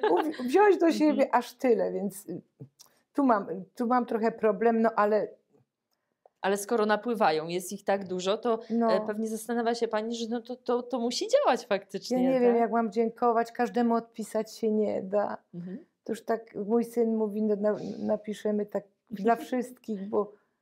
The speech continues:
Speaker 1: bo
Speaker 2: Ma
Speaker 1: naprawdę
Speaker 2: pani dzisiaj okazję prosto tutaj do tej kamerki przekazać coś
Speaker 1: Boże,
Speaker 2: wszystkim swoim,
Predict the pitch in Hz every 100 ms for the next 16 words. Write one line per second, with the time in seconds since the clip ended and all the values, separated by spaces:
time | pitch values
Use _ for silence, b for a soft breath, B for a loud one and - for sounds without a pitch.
0 | b _ - 185 214 220 226 226 262 254
1 | 208 214 240 202 202 196 190 170 180 185
2 | 185 233 233 226 214 196 190 185 185 190
3 | 180 190 190 - 190 208 190 175 202 -
4 | 190 226 b b - 494 494 330 214 -
5 | - 254 233 220 214 269 247 - 226 226
6 | 214